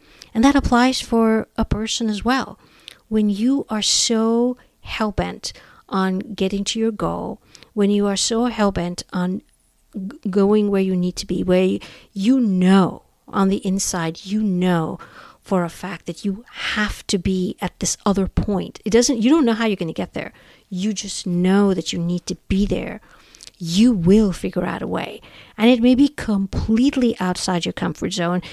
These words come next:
You might even change into a person that you don't even recognize yourself. But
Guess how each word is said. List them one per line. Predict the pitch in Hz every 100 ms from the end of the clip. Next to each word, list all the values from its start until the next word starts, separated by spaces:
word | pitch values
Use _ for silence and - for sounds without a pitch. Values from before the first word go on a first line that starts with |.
| - -
You | 220 196
might | 262 294
even | 254 220 190
change | - 214 208
into | 196 180
a | 175
person | 202 208 208
that | 180 196
you | 180
don't | 190
even | 190 185
recognize | 190 - 180 175 170 175
yourself. | 185 - 196 175 160 - - - - _
But | 196 202